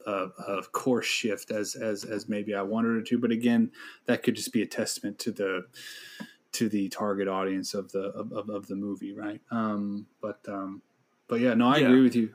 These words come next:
Speaker 1: I mean, it's, it's, it, it, it, it, it hits on all these, on all these cylinders, ticks off all these boxes,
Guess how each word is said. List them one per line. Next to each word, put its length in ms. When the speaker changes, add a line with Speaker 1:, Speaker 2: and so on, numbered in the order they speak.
Speaker 1:
I 60
mean, 160
it's, 220
it's, 340
it, 220
it, 180
it, 180
it, 160
it 420
hits 280
on 120
all 180
these, 360
on 80
all 80
these 200
cylinders, 440
ticks 260
off 200
all 100
these 180
boxes, 540